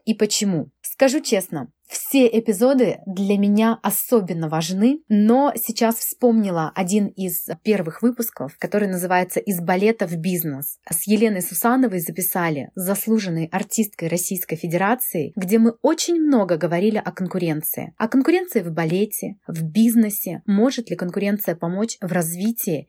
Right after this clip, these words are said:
и покорять новые вершины. Ну, а также один из самых, а, ярких выпусков,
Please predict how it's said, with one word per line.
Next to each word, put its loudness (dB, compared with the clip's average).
и 6
покорять -2
новые -2
вершины. -6
Ну, 6
а 0
также 2
один 0
из -4
самых, 0
а, -2
ярких 0
выпусков, -2